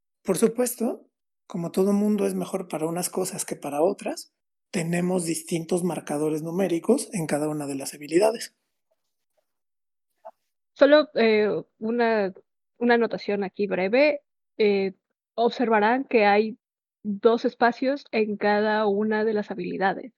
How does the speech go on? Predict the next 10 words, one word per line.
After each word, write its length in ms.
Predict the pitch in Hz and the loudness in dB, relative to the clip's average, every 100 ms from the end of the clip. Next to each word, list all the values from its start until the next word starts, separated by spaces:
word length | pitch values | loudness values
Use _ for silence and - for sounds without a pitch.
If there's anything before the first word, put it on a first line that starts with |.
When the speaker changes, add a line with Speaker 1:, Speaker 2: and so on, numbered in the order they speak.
| _ _ _ _ - | _ _ _ _ -6
Speaker 2:
un 180 | 208 202 | -4 -2
círculo 560 | 277 277 277 285 302 311 - | -2 0 2 4 2 0 -8
y 240 | 208 208 | -6 -4
un 200 | 190 196 | -4 -4
cuadrado. 560 | 196 185 180 180 - 233 _ _ _ _ _ - | -4 -2 -2 -2 -4 -14 _ _ _ _ _ -12
Mm, 220 | 220 220 - | -8 -8 -6
eh, 120 | 220 | -4
Max 360 | 202 202 202 214 | -2 0 -2 -4
está 280 | 208 208 208 | -2 0 2
hablando 680 | 220 202 208 220 226 233 | 2 0 2 0 0 -2